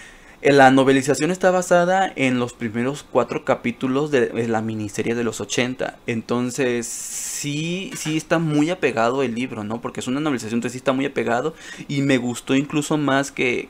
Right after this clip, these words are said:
que he visto que algunas escenas en la miniserie fueron censuradas por, me imagino que ser para la televisión normal, ¿no?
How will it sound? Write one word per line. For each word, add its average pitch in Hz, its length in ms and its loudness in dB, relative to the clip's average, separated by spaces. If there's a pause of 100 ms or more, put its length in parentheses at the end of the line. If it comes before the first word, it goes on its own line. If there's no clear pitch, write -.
que 113 360 2
he 123 40 -2
visto 139 560 -4 (640)
que 135 300 4
algunas 135 640 2
escenas 143 540 -4
en 165 100 -4
la 139 80 0
miniserie 117 560 -2
fueron 127 400 0
censuradas 131 640 -2
por, 113 260 0
me 107 140 0
imagino 107 420 -6
que 113 140 -6
ser 110 340 -2 (120)
para 110 200 0
la 110 160 -6
televisión 113 720 -6
normal, 113 500 0
¿no? 123 140 2